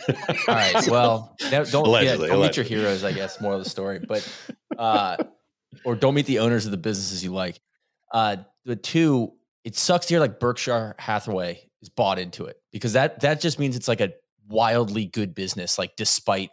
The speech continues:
Speaker 2: this, this scumminess, right? 'Cause those guys, like, that's kind of their whole thing is, like, value investing long term. Like, it must just be a cash machine, despite, you know, scummy management. Just sucks that a, a guy like,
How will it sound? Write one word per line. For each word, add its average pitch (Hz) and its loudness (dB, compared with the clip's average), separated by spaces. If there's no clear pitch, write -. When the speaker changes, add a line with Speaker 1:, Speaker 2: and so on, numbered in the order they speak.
Speaker 2:
this, - -4
this - -2
scumminess, 92 -4
right? 107 -2
'Cause 117 -6
those 131 0
guys, 151 2
like, 139 0
that's 139 -8
kind 147 -2
of 131 -2
their 127 4
whole 123 2
thing 123 -2
is, 87 -6
like, 87 -8
value 98 -4
investing 90 -6
long 101 -4
term. 98 -6
Like, 98 -2
it 107 -6
must 117 0
just - -6
be 113 0
a 95 -2
cash - -6
machine, 82 -10
despite, 101 -4
you 101 -10
know, 82 -8
scummy 101 0
management. 87 -6
Just - -6
sucks 113 0
that 101 -2
a, 92 -6
a 95 -6
guy 101 0
like, 95 -6